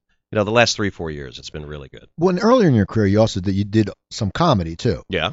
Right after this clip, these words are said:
Speaker 2: Now, you seem to be getting away from comedy. Is that because you
Speaker 1: It's not, not by choice. I love to do comedy. I think I just kinda got stuck in this,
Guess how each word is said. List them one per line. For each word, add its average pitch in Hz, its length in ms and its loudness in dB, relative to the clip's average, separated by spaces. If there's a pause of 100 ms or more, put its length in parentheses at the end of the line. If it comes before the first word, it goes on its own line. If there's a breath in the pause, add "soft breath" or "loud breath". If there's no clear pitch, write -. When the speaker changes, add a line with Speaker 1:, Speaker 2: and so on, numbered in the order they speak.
(300)
Speaker 2:
Now, 131 300 -2 (420)
you 165 180 0
seem 160 220 -4
to 143 60 0
be 135 60 -2
getting 120 220 -2
away 156 220 4
from 117 160 0
comedy. 98 340 -2
Is 95 120 -2
that 113 120 -6
because 117 420 -2
you 123 60 0
Speaker 1:
It's 127 180 2
not, 131 300 6
not 143 300 6
by 160 140 6
choice. 170 420 2
I 107 80 4
love 123 220 2
to 185 60 0
do 107 140 0
comedy. 76 460 -6
I 90 80 -4
think 120 180 -6
I 123 80 2
just 110 220 -6
kinda 117 160 -2
got 104 180 0
stuck - 320 -2
in 101 120 -2
this, - 280 -4